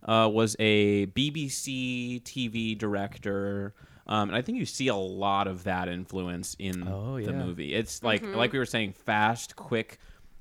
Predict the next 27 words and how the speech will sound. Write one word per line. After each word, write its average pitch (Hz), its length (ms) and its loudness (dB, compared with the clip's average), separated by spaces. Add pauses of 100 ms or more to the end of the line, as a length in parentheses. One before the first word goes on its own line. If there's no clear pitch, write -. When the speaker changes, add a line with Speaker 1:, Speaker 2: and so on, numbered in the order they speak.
(300)
Speaker 1:
like, 104 280 2
humor, 117 380 0
and 104 200 -2
the 95 60 -2
way 101 120 2
it's 95 160 -4
edited 104 380 0
and 92 140 -6
performed 98 640 -4 (100)
is, 101 120 -2
Speaker 3:
Mm-hmm. 101 60 -4
Speaker 1:
like, 92 180 -2
the 107 100 -2
jokes - 640 -2 (440)
don't 127 440 0 (840)
linger, 135 800 -2 (380)
you 131 160 -2
know, 165 360 -2
in 123 220 0
the 117 100 0
silence. 131 640 -2
It 120 140 2
is 107 160 0
very 107 840 2 (360)
often 101 480 0
just, 92 240 -2
like, 87 200 -4